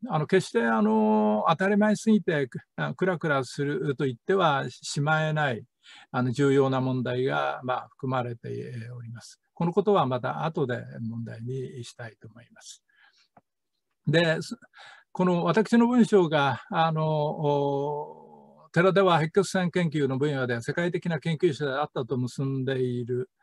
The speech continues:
う、えー、というのは、その別にその、お、寺田の権威を、お、借りたくて言ったわけではなくして、まあ、世界でもトップレベルの科学者でありました、あ、寺田自らが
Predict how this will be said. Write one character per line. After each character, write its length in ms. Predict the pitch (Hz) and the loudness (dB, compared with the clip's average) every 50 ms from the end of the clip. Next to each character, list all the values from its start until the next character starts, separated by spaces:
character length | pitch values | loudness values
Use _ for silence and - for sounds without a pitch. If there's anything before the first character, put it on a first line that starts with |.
| _ - - - - - - _ - | _ -20 -20 -20 -20 -20 -20 _ -8
う、 260 | 151 143 143 131 127 131 _ _ _ _ _ _ _ _ _ _ _ _ _ _ - | -4 -4 -2 -4 -4 -6 _ _ _ _ _ _ _ _ _ _ _ _ _ _ -4
え 40 | 143 | 0
ー、 120 | 151 156 | 0 2
と 60 | 151 175 | 2 2
い 80 | 165 | 2
う 40 | 170 | 4
の 80 | 175 196 | 4 4
は、 200 | 190 160 143 131 | 6 4 4 2
そ 140 | - - 160 | 2 2 2
の 180 | 151 143 143 | 4 4 4
別 320 | 135 131 139 131 - 196 196 | 6 4 4 4 4 2 4
に 360 | 190 202 196 190 196 196 175 | 6 6 8 8 6 4 4
そ 120 | - 170 | 2 0
の、 520 | 165 165 165 165 165 170 175 156 143 147 143 | 0 2 2 2 0 0 0 0 2 2 0
お、 60 | 135 | 0
寺 260 | - 147 143 156 160 156 | 0 0 2 2 2 2
田 300 | 185 170 165 170 175 165 | 2 2 2 2 2 0
の 200 | 151 160 156 - | 2 0 0 0
権 280 | - 175 190 185 175 160 | 2 2 2 4 2 2
威 80 | 135 | 2
を、 240 | 123 117 110 - - _ _ _ _ - - - _ | 2 0 -2 -6 -12 _ _ _ _ -20 -20 -20 _
お、 160 | - 147 139 120 | -6 -6 -4 0
借 200 | - 147 156 139 | 2 0 0 2
り 20 | |
た 140 | - 151 131 | 0 -2 -2
く 80 | - | -2
て 380 | - 208 190 180 160 147 147 147 | 0 2 2 4 4 2 2 0
言 100 | 143 127 | -2 -4
っ 20 | - | -2
た 180 | - 151 147 147 | -2 0 0 2
わ 160 | 147 143 131 | 0 0 -2
け 280 | - 139 127 123 127 135 | -2 -4 -4 -4 -4 0
で 120 | 131 151 | 0 0
は 100 | 143 127 | 0 2
な 160 | 127 135 131 | 0 -2 -2
く 140 | - 147 127 | -2 -4 -6
し 100 | - - | -6 -8
て、 220 | - 117 107 107 - _ _ _ _ _ _ - - - - - | -12 -14 -14 -14 -18 _ _ _ _ _ _ -20 -20 -20 -14 -6
ま 280 | 165 151 151 135 117 - | 0 2 4 4 2 0
あ、 40 | |
世 160 | 156 - 196 185 | 0 2 2 4
界 220 | 202 180 165 143 | 6 4 4 4
で 80 | 156 180 | 2 2
も 340 | 202 202 190 185 175 156 | 4 4 4 4 2 2
ト 160 | 143 - 156 139 | 0 0 -2 -2
ッ 360 | - - 175 175 175 175 180 | 0 2 4 4 6 6 4
プ 80 | 185 | 2
レ 100 | 165 185 | 2 2
ベ 100 | 175 175 | 4 2
ル 140 | 165 165 156 | 2 2 0
の 180 | 139 131 123 113 | 0 0 -2 -2
科 160 | - 139 147 | 0 0 2
学 240 | 147 165 175 160 - | 2 2 0 -2 -6
者 460 | - - - 143 135 127 127 135 143 143 | -14 -8 -6 -4 -4 -2 -4 -4 -6 -6
で 140 | 139 135 135 | -6 -6 -4
あ 60 | 131 | -2
り 100 | 135 139 | -2 -2
ま 140 | 147 156 - | 0 -2 -2
し 120 | - - | -4 -6
た、 280 | - 135 120 117 120 - _ _ _ _ - - - - - - | -4 -4 -4 -4 -6 -12 _ _ _ _ -20 -20 -20 -20 -10 -4
あ、 180 | 147 123 120 - | -4 -4 -2 0
寺 280 | - 170 175 180 180 | 0 2 2 2 2
田 240 | 185 180 175 - - | 4 2 2 2 2
自 300 | 180 170 190 240 220 214 185 | 4 6 6 6 6 4 2
ら 280 | - 180 147 135 123 | 2 2 2 2 0
が 240 | 113 113 104 101 - | 0 -2 -6 -6 -10